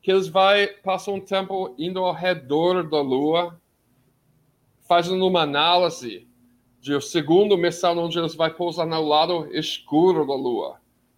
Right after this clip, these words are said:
pela primeira vez, né? E que eu acho, tipo, num cer-, certo sentido, interessante pra quem gosta de ciência, assim. Isso, mas no outro, no fa-, no elemento geopolítico, é um sinal de que a Guerra Fria tá de volta.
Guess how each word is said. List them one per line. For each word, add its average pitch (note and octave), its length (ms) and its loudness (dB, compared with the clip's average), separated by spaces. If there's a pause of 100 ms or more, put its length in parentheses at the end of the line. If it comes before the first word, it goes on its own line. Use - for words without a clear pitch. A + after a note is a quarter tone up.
pela C3 200 -6
primeira C#3+ 460 0
vez, C#3 540 0
né? F3 300 -2 (360)
E - 80 -12
que C#4+ 100 0
eu C4 100 8
acho, A#3 300 2
tipo, F3+ 400 0
num A#3 420 0
cer-, G3+ 420 -4
certo F#3 340 -6
sentido, F3+ 380 -6
interessante G3 680 -6
pra C#3+ 160 -8
quem D3 200 -8
gosta C#3 280 -4
de C3+ 100 -14
ciência, D3 600 -4
assim. B2+ 340 -8 (560)
Isso, D3+ 240 4
mas G3 280 2
no G#3 100 4
outro, G3+ 960 4 (240)
no E3+ 160 2
fa-, E3+ 180 -8
no E3 240 4
elemento E3+ 460 4
geopolítico, E3 1000 0 (240)
é G#3 140 2
um G#3+ 80 2
sinal G3 760 0 (240)
de - 80 -20
que G3+ 100 0
a F#3 100 4
Guerra F3 380 2
Fria F3+ 340 -2
tá F3+ 140 -2
de F#3 140 -6
volta. C3 500 -2